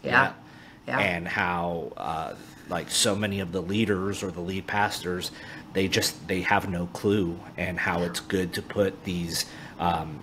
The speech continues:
Speaker 2: checks and balances in, exactly what you're saying.
Speaker 1: Yeah.
Speaker 2: Um, and, and having multiple eyes look at it, but then also not only, like, this, this is definitely an extreme example of
Speaker 1: Mm-hmm.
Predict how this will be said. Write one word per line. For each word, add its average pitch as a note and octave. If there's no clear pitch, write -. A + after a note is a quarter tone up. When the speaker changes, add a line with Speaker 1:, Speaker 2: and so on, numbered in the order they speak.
Speaker 2:
checks -
and F2+
balances F#2
in, F2
exactly F2+
what -
you're D#2+
saying. F#2
Speaker 1:
Yeah. B2+
Speaker 2:
Um, E2
and, F2+
and F2
having G2
multiple F#2
eyes F2
look A2
at F2+
it, F2+
but G#2+
then A#2
also A2+
not A#2
only, A2+
like, G2+
this, A2
this B2
is G#2
definitely A#2+
an G2
extreme B2
example G#2
of A2
Speaker 1:
Mm-hmm. -